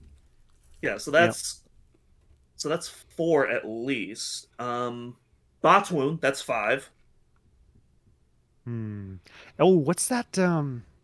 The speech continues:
Speaker 2: no, that, 'cause that appears multiple. Never mind. No, I wouldn't. No, never mind. I was thinking that
Speaker 1: You know,
Speaker 2: one
Speaker 1: actually,
Speaker 2: big
Speaker 1: I,
Speaker 2: thing.
Speaker 1: I have a good one.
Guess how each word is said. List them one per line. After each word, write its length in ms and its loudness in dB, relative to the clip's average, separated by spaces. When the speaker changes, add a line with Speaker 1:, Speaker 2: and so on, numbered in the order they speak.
Speaker 2:
no, 140 2
that, 180 0
'cause 80 -4
that 100 2
appears 280 -2
multiple. 380 -4
Never 200 -6
mind. 240 -6
No, 160 -10
I 40 -12
wouldn't. 240 -8
No, 160 -10
never 140 -10
mind. 220 -10
I 20 -4
was 80 -8
thinking 220 2
that 200 0
Speaker 1:
You 80 8
know, 140 10
Speaker 2:
one 100 2
Speaker 1:
actually, 300 6
Speaker 2:
big 80 4
Speaker 1:
I, 140 8
Speaker 2:
thing. 100 6
Speaker 1:
I 80 6
have 80 2
a 60 4
good 160 2
one. 320 -2